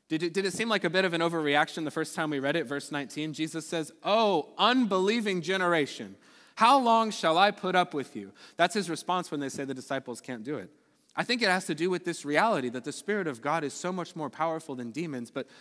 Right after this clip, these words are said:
the disciples are just arguing instead of engaging. I don't think Jesus was saying that to the Father. He wasn't saying the Father's part of this unbelieving generation.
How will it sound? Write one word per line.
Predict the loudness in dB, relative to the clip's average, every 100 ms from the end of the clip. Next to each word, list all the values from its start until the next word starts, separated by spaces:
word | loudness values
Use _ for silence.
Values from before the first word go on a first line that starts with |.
| -10
the | -8
disciples | -6 -2 -2 -2 -8
are | -8
just | -10 -8
arguing | -4 -4 -4 -8 -10 -14 _ _
instead | -14 -6 -4
of | -4 -8 -14 _ -12
engaging. | -10 -6 -4 -6 -10 -16 -20 _ _ _ _ _ -2
I |
don't | 0
think | 0 -2
Jesus | -2 -2 -4
was | -4
saying | -2 -2
that | -2 -4
to | -8
the |
Father. | -4 2 2 2 -4
He | -4
wasn't | -4 -6 -8
saying | -6 -4 -6
the |
Father's | -4 0 0 -2
part | -6 -8
of | -6
this | -8
unbelieving | -10 -8 -8 -8 -10
generation. | -14 -14 -16 -18 -20 -20